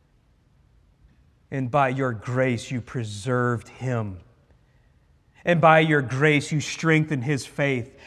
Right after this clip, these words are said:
And through his adversity, you encouraged millions and millions of Christians. May our lives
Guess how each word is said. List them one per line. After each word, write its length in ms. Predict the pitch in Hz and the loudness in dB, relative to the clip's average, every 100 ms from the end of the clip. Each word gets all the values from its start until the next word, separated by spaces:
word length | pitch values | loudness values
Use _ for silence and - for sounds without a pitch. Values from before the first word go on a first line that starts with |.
| - | -4
And 260 | 220 185 - | 0 0 -2
through 720 | 190 214 277 285 285 262 196 | 0 2 4 6 6 4 0
his 460 | - 226 247 247 214 | 0 4 6 6 6
adversity, 1000 | 185 175 214 220 220 226 196 160 120 - - - _ _ _ _ _ _ _ _ _ | 2 6 6 6 4 4 6 4 2 -10 -20 -20 _ _ _ _ _ _ _ _ _
you 220 | 175 220 | 2 4
encouraged 600 | 220 170 - 190 180 151 | 4 2 2 2 2 0
millions 880 | 156 156 170 220 262 262 233 240 214 | 0 0 4 6 6 6 4 2 0
and 260 | 220 190 175 | -2 -4 0
millions 420 | 190 208 214 185 | 2 4 4 2
of 120 | 175 | 0
Christians. 600 | - 214 208 202 185 147 | -2 2 2 4 0 0
May 300 | 143 185 196 202 | 2 2 2 4
our 540 | 196 226 262 247 - - - | 6 8 8 4 2 -14 -8
lives 1160 | 180 175 185 208 240 240 196 143 120 - - | -2 4 8 10 10 8 6 2 -2 -10 -18